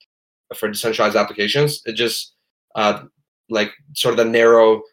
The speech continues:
um, view, uh, sort of like a narrow work group working on some function or task. Um, it just, like, it's, it's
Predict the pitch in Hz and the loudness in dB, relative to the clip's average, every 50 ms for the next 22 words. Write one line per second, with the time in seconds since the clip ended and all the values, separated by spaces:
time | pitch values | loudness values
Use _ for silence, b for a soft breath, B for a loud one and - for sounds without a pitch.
0 | _ _ _ - 117 113 107 104 98 101 101 101 - _ _ 131 117 117 117 113 | _ _ _ -8 -6 -4 -2 -4 -4 -6 -10 -14 -16 _ _ -14 -10 -4 -2 -2
1 | 110 113 - - 123 117 - - 139 131 123 120 131 127 127 127 127 127 120 117 | -2 -2 -2 -2 -4 -4 -2 0 0 0 0 0 0 0 2 2 4 2 2 2
2 | 127 120 117 - 127 123 110 110 120 123 117 - 127 117 113 110 - - 127 120 | 2 0 0 -2 -6 -8 -6 -4 -4 -4 -2 -2 -2 -2 -2 -2 -2 -2 -2 -2
3 | 117 104 104 - _ _ - 127 117 - - 120 110 107 107 - 117 110 110 110 | -4 -6 -12 -20 _ _ -6 -6 -4 -4 -4 -4 -4 -4 -4 -4 -2 -2 -2 -2
4 | - - - b b b b b _ - 110 107 107 104 104 107 117 120 113 113 | -4 -8 -14 b b b b b _ -12 -8 -6 -4 -4 -6 -6 -8 -8 -8 -8
5 | 113 - - 117 110 107 - - - - - - - 110 - - | -8 -6 -4 -4 -4 -4 -6 -12 -14 -16 -16 -16 -16 -14 -14 -16